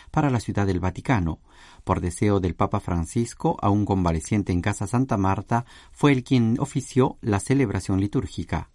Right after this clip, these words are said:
En su homilía, el Papa Francisco describió dos aspectos fundamentales del anuncio pascual. El primero, Cristo ha resucitado, está vivo, por eso no debemos buscarlo en el sepulcro. No se trata de una bella historia del pasado ni de un héroe para recordar o una estatua para admirar.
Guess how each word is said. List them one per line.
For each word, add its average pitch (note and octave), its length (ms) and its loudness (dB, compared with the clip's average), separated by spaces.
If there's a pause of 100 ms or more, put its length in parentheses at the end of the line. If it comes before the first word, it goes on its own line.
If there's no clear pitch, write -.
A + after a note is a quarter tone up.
(400)
En G#2 140 0
su - 140 -6
homilía, G#2+ 440 2
el G2+ 80 0
Papa G#2 240 -2
Francisco G2+ 580 -2
describió G2 560 -2
dos A2+ 220 -4
aspectos G#2+ 420 -4
fundamentales F#2+ 680 0
del G#2+ 140 -2
anuncio F#2 380 -2
pascual. F#2 520 -2 (360)
El G#2 120 2
primero, A#2 460 0
Cristo A2 300 -2
ha - 20 2
resucitado, F2+ 880 -2
está A2 280 -2
vivo, F#2 400 -2 (280)
por A2+ 140 0
eso A#2+ 180 0
no B2 120 2
debemos G#2+ 400 -2
buscarlo G#2 400 -2
en G2 80 2
el F#2 100 0
sepulcro. G2 640 -2 (280)
No G2+ 120 0
se G2+ 180 -2
trata G2 360 0
de F2+ 100 0
una F2+ 240 2
bella G#2 380 0
historia F2 460 -2
del D#2+ 160 -2
pasado G#2 500 -2
ni G#2+ 160 0
de F2 160 -2
un F#2 180 0
héroe A2+ 400 0
para F2+ 280 -2
recordar F2 640 -2
o A2+ 100 -4
una G2 220 0
estatua G2 460 -4
para E2+ 200 -4
admirar. A2+ 540 -2